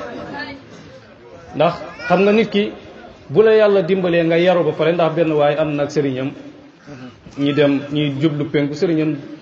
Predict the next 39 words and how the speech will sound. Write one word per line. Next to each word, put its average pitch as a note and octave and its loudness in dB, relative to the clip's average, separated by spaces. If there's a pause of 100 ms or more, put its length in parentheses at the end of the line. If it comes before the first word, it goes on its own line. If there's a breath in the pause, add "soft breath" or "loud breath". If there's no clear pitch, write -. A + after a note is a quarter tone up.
(160)
taalib, G3 6
sëriñam G3+ 2 (280)
xaxandiku G#3+ 2
tëf A#3+ 2
li A3+ 0
mu G#3+ 2
jël A3 4
jublu G#3+ -2
penku, F#3+ 0
taalibe G3+ 4
bi F3+ -2
ne F3 0
ko, E3+ 2 (720)
"Man E3+ 2
sëriñ A#3+ 2
boo G#3+ 4
xam G3+ 2
ne G3 2
mënta F#3+ 2
wattu F#3 2
ëdëb F#3+ 4
min E3+ 4
aadaabi D#3+ 4
Rasulillahi D3 0
sallallahu C3+ -2
alayhi C3+ -4
wa - -4
sallam, C3 -2
du C3+ -4
ma C3+ -2
ko C3+ -2
jox B2 -6
sama A#2+ -4
bopp." - -14
Kooku D#3+ -2
keroog E3+ 0
la D3 -6
tàqalikoo A#2+ -6
sëriñ. G#2+ -12